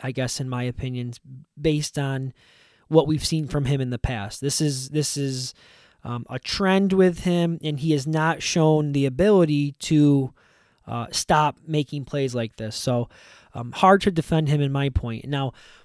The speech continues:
one last thing that I wanna say is, um, Burfict, along with Antonio Brown, were,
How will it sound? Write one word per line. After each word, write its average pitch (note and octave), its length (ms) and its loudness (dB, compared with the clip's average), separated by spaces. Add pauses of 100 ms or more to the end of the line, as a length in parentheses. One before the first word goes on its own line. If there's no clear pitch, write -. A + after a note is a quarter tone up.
(140)
one G#3+ 240 0
last G#3 180 2
thing G3 180 0
that E3+ 120 2
I A3+ 80 6
wanna E3 240 4
say D3+ 240 2
is, C#3+ 340 0 (420)
um, C3 360 -6 (1300)
Burfict, G#3 520 8
along G3 260 8
with F#3 140 6
Antonio F#3+ 400 4
Brown, F#3 260 2
were, F#3 140 8